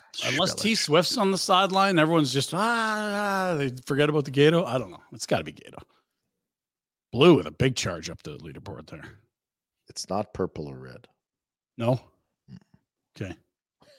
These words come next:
Speaker 2: So orange or blue are your top,
Speaker 1: Or the
Speaker 2: the top
Speaker 1: limey
Speaker 2: two
Speaker 1: yellowy?
Speaker 2: odds.
Speaker 1: Yeah. Okay.
Speaker 2: And then, uh, one of the other ones here. Will, will Travis Kelce propose
Speaker 1: Oh my God.
Speaker 2: to Taylor Swift on the field after the game?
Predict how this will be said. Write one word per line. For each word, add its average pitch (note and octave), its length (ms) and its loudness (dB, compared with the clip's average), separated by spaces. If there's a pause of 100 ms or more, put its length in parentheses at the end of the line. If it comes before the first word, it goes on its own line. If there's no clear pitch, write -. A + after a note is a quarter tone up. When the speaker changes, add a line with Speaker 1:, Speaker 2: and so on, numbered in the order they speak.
Speaker 2:
So - 160 -4
orange D3 460 4
or D3 60 4
blue B2+ 300 6
are G#2+ 120 2
your G#2 160 -2
top, G#2+ 520 0 (680)
Speaker 1:
Or B2 80 -6
the A#2 120 0
Speaker 2:
the A#2 60 2
top G#2+ 100 4
Speaker 1:
limey C3 160 2
Speaker 2:
two A2+ 120 2
Speaker 1:
yellowy? E3 440 4
Speaker 2:
odds. F3 100 -6 (120)
Speaker 1:
Yeah. F2 320 -12 (960)
Okay. A2 200 -6 (420)
Speaker 2:
And F3+ 300 10
then, F3 340 10
uh, D#3 260 6
one D#3 180 0
of C3+ 60 -2
the C3+ 80 4
other D3 100 2
ones A#2+ 120 -2
here. G2 120 -6
Will, B2+ 440 -2 (460)
will D3+ 220 6
Travis E3+ 440 4
Kelce D3 640 -2 (840)
propose C3 800 2 (260)
Speaker 1:
Oh D#3+ 240 10
my C#3 160 6
God. A#2 400 2 (560)
Speaker 2:
to C3 120 2
Taylor E3+ 320 4
Swift D3+ 420 4
on D#3 220 4
the - 60 2
field D3+ 320 2
after C3+ 300 2
the D3+ 100 0
game? G2+ 420 -2